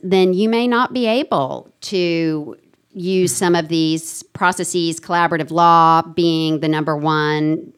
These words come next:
best progressive, forward-thinking, healing process, if your spouse won't agree. And that's why we're wanting to educate folks, because nobody wins.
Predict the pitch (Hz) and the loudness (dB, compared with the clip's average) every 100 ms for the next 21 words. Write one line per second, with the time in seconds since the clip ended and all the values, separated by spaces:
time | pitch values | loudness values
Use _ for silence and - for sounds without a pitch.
0 | _ 147 170 160 156 - - 160 143 160 | _ -6 -2 -2 -2 -8 -12 -10 -4 -2
1 | 160 180 160 156 165 151 151 123 160 156 | -2 -4 -8 -6 -6 -4 -6 -4 -4 -2
2 | 151 151 151 147 170 151 156 143 151 147 | -4 -4 -4 -2 -2 -2 -4 -4 -4 -4
3 | 151 143 202 - - - _ _ _ _ | -4 -4 -6 -10 -20 -20 _ _ _ _
4 | 208 180 175 175 170 - 165 - 175 151 | -2 -2 -2 -4 -4 -2 -4 -2 -2 0
5 | 196 160 123 - _ _ - 170 180 190 | 0 -2 -4 -14 _ _ -6 0 0 0
6 | 214 190 185 175 175 175 165 185 175 190 | 2 2 2 2 2 0 0 -2 -2 -2
7 | 190 202 180 - 170 156 - - 165 185 | -4 -4 -4 -2 -2 -2 -4 -8 -6 -2
8 | 160 156 151 - _ _ _ _ _ 202 | -2 -2 -4 -10 _ _ _ _ _ -6
9 | 175 185 208 226 240 233 202 196 156 - | -2 2 2 2 -2 -2 0 0 -2 -6
10 | 202 - - | -10 -10 -16